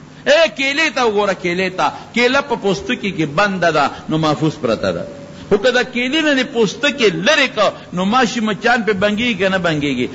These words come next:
نو څه چل به وشي بیا؟ فوراً څښا شي. دا قانون دی، دا قاعده ده. د قرنګ ښځه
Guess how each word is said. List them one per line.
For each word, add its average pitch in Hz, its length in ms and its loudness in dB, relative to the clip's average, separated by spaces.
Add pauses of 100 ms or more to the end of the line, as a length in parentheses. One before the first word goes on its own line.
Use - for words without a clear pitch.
نو 170 80 -2
څه 180 120 -2
چل 151 140 2
به 110 80 0
وشي 98 220 0
بیا؟ 73 120 -6 (920)
فوراً 277 280 6
څښا 139 260 -4
شي. - 220 -8 (500)
دا 277 80 2
قانون 277 540 2
دی، 302 100 2
دا 220 160 4
قاعده 107 380 -4
ده. - 100 -12 (640)
د 233 100 0 (220)
قرنګ 269 480 0 (160)
ښځه 226 260 2